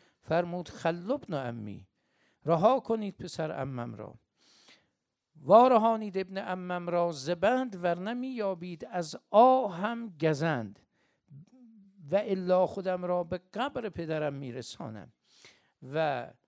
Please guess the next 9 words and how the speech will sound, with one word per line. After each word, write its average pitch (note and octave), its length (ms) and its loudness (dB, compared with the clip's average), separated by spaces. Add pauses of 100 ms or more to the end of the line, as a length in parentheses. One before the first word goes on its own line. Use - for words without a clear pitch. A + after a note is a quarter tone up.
(680)
قنا F#3+ 460 2
و G#3 180 -4
مقنعه F3 540 -6
از F3+ 180 -6
سر F3 340 -4
بر F#3 360 -2
می‌دارم.» A3 680 -6 (140)
ممکنه G#3 680 -12
خانما F#3 600 -8